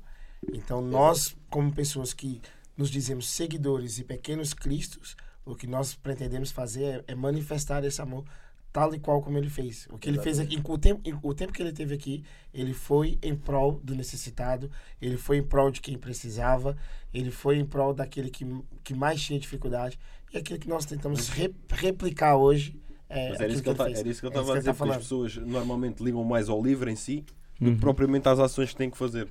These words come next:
Speaker 4: Exatamente.
Speaker 1: Exatamente,
Speaker 2: Total
Speaker 1: exatamente.
Speaker 2: acordo, yeah.
Speaker 3: Yeah.
Speaker 4: O, o Miguel, ele comunicou algo enquanto a gente tava vindo pra cá, que ele,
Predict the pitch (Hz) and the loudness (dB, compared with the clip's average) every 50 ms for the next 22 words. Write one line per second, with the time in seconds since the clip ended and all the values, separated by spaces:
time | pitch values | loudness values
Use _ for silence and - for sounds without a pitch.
0 | - - 127 143 139 120 113 - - - 120 120 120 117 117 113 104 - - - | -4 -2 0 2 2 4 4 4 4 4 6 6 6 4 2 2 -2 -4 -8 -8
1 | 123 120 110 110 110 - - 131 123 135 143 143 165 151 104 - 117 113 - - | -8 -6 -4 -2 -2 -2 -2 -2 -2 -2 -2 -2 -2 -2 -4 -4 -4 -8 -8 -8
2 | - - 95 95 90 87 - - 139 139 139 143 143 143 151 151 139 123 131 139 | -10 -10 -10 -10 -10 -8 -4 -2 -2 -2 -2 0 2 4 4 4 2 2 2 2
3 | 151 165 165 156 151 - 147 147 143 139 139 143 - 127 127 135 139 139 131 127 | 4 4 2 0 0 2 4 6 6 4 4 2 -2 0 4 4 4 4 4 2
4 | 123 117 - - 82 - - - - - - 135 120 120 - 131 131 - 131 120 | -2 -4 -6 -10 -12 -12 -14 -14 -14 -6 -2 -2 -2 0 0 -2 0 0 0 -2
5 | 127 120 - 131 127 120 131 127 117 - - 113 110 - - 131 135 143 151 143 | -2 -4 -2 -2 -2 0 0 -2 -2 -2 -2 -2 -2 -2 -2 0 2 4 2 2
6 | 147 - 123 123 120 123 120 117 113 113 - - | 2 0 -2 0 0 0 0 0 -2 -4 -6 -12